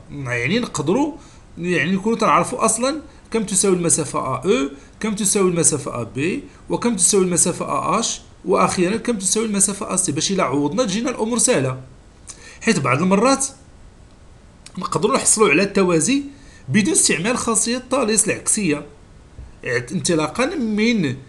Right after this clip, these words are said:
أشياء رأيناها في السنة الماضية. مثلًا إذا اعتمدنا على الزوايا، مثلًا إلا لقينا بأن هذه الزاوية هذه تتقايس هذه، هما زاويتان متبادلتان داخلياً، راه نقدروا نستعملوا خاصيات اللي شفناها في السنة الماضية، حتى نقولوا هنا غير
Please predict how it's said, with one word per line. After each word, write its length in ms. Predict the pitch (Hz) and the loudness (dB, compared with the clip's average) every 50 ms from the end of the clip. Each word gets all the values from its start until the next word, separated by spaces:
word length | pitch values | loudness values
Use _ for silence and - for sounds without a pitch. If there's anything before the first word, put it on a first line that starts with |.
| - - - | -20 -10 -4
أشياء 560 | 180 180 - - 190 180 170 190 - - 185 | 0 0 2 2 2 2 2 2 2 2 2
رأيناها 360 | 175 165 - 175 170 165 160 | 0 2 0 0 0 0 0
في 120 | 165 202 196 | -2 -2 -2
السنة 220 | - - 233 226 | 0 0 0 0
الماضية. 380 | 220 220 214 160 151 160 151 143 | 0 -2 -2 0 2 2 2 2
مثلًا 240 | 143 139 135 165 160 | 2 0 0 0 0
إذا 160 | 143 147 147 | 2 2 2
اعتمدنا 460 | 123 - - 160 151 151 127 127 - | 0 0 -2 -4 -2 -2 -2 0 0
على 120 | 156 143 | 0 0
الزوايا، 680 | 139 123 127 - 160 156 147 147 143 135 127 123 131 147 | 0 0 0 2 2 4 4 4 4 2 2 2 0 0
مثلًا 580 | 147 143 139 135 160 156 156 143 127 - - - - - - - - - - | -2 -2 -2 0 0 2 0 0 -2 -6 -12 -16 -16 -20 -20 -20 -14 -4 -2
إلا 140 | 147 147 160 | 0 2 2
لقينا 320 | 147 151 - 175 180 180 | 2 2 -2 -2 -2 0
بأن 280 | 147 110 - 151 151 143 | 0 0 -2 0 0 0
هذه 140 | 131 139 | 0 0
الزاوية 560 | 131 107 - - 156 151 147 143 143 131 127 127 | 2 2 4 4 6 6 6 6 4 4 4 2
هذه 140 | 123 143 | 2 0
تتقايس 540 | 156 160 151 - - - 143 135 123 127 - | -2 -4 -4 -6 -6 -4 -2 -2 -2 -2 -4
هذه، 340 | 110 110 117 117 175 233 285 - - - - - - - - | -4 -6 -4 -4 -4 -4 -4 -6 -12 -20 -20 -20 -16 -8 -6
هما 200 | 127 156 170 165 | -4 0 0 2
زاويتان 480 | 127 147 170 165 156 151 151 170 165 | 4 4 6 6 6 6 6 2 0
متبادلتان 800 | 156 151 131 156 143 139 139 135 131 135 135 131 151 143 131 120 | 0 0 0 2 2 2 2 2 2 0 0 0 -2 -2 0 0
داخلياً، 640 | 143 143 127 - 131 123 117 131 160 220 320 320 - - - - - - | 0 0 0 -2 -4 -4 -2 -2 -2 -2 -4 -6 -10 -16 -20 -18 -10 -6
راه 120 | 240 302 | -4 -4
نقدروا 340 | 262 190 - - 147 185 233 | -4 -4 -8 -6 -6 -4 -2
نستعملوا 460 | 220 - - 139 110 135 175 226 247 - - - - - | -2 -2 -2 -4 -4 -4 -4 -4 -4 -6 -10 -16 -16 -14
خاصيات 640 | - - 214 214 - - - 180 208 254 277 - - | -6 -2 2 2 2 2 2 0 -4 -4 -4 -4 -4
اللي 120 | 196 196 | -4 -2
شفناها 300 | - - - 208 208 254 | -4 -4 -4 -4 -4 -2
في 60 | 294 | 0
السنة 260 | - - - 294 269 240 | 2 2 2 2 0 -2
الماضية، 360 | 202 175 147 110 113 104 - - - - - - - | -2 -2 -2 -2 -4 -6 -8 -12 -18 -20 -20 -20 -18
حتى 260 | - - 202 196 214 | -6 -4 -2 -2 -2
نقولوا 300 | 196 151 160 180 180 147 | 0 2 4 4 6 4
هنا 120 | 131 185 190 | 4 4 2
غير 500 | 143 - 110 139 214 269 285 240 160 | 0 2 2 2 4 6 6 4 2